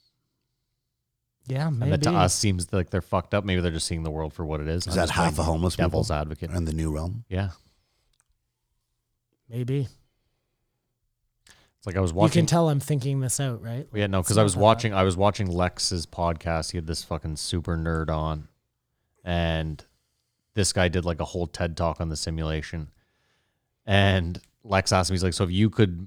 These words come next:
Speaker 2: live in a simulation right now, would you?" And the guy, like, without even, like, he'd obviously pondered it in the past, but he was like, "Yeah, yeah, for sure, for sure." And Lex was like, "Why?"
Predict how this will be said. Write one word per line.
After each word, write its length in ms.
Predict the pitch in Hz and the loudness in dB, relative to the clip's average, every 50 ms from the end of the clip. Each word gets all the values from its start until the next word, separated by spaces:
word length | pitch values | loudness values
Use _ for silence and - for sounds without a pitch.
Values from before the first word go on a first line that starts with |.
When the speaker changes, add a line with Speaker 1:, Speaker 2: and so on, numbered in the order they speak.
| - - | -12 -6
Speaker 2:
live 180 | - 98 92 92 | -2 0 0 2
in 40 | 90 | 0
a 40 | 85 | 0
simulation 640 | - - 92 90 90 87 87 85 76 - 87 82 80 | 0 -2 -2 0 0 0 0 -2 -2 -4 -8 -8 -6
right 220 | 82 87 87 76 | -4 -4 -4 -4
now, 400 | 85 82 82 80 78 78 73 - _ _ _ _ _ _ _ _ _ _ _ | -4 -4 -4 -4 -4 -6 -8 -12 _ _ _ _ _ _ _ _ _ _ _
would 260 | 80 87 85 78 - | -10 -8 -8 -6 -4
you?" 100 | 110 110 | -4 -4
And 80 | 92 82 | -4 -4
the 60 | 80 | -4
guy, 180 | 82 85 85 | -2 -2 0
like, 260 | 85 82 76 - - - - | 0 0 -2 -4 -6 -10 -6
without 300 | 113 113 127 185 185 147 | 0 2 4 4 4 4
even, 260 | 113 90 80 78 78 - _ _ _ _ _ _ _ _ _ _ - | 2 0 -2 -4 -6 -10 _ _ _ _ _ _ _ _ _ _ -14
like, 120 | 90 - | -14 -6
he'd 140 | - - 101 | 2 4 6
obviously 260 | 101 98 87 85 90 82 | 6 6 6 4 -2 -4
pondered 380 | - - 87 87 85 82 76 | -4 -2 -2 0 0 -2 -2
it 120 | 80 80 - | -4 -4 -4
in 60 | 78 | -6
the 60 | 76 | -8
past, 300 | - - 82 80 78 - - | -4 -2 -2 -2 -2 -4 -6
but 80 | 78 | -8
he 60 | 80 | -8
was 100 | 80 80 | -6 -6
like, 120 | 82 76 - - | -6 -8 -6 -2
"Yeah, 140 | 165 190 | 0 2
yeah, 140 | 185 180 135 | 2 2 0
for 120 | - - 95 | 0 -2 -4
sure, 240 | - - 131 78 - _ _ _ | -6 -6 -10 -10 -12 _ _ _
for 80 | _ 85 | _ -20
sure." 160 | - - 104 76 | -14 -12 -12 -10
And 120 | 73 80 | -6 -4
Lex 220 | 80 80 - - | -4 -4 -4 -6
was 80 | - 76 | -8 -8
like, 160 | 80 73 - | -10 -10 -8
"Why?" 240 | - 110 120 - - | -6 -6 -6 -6 -8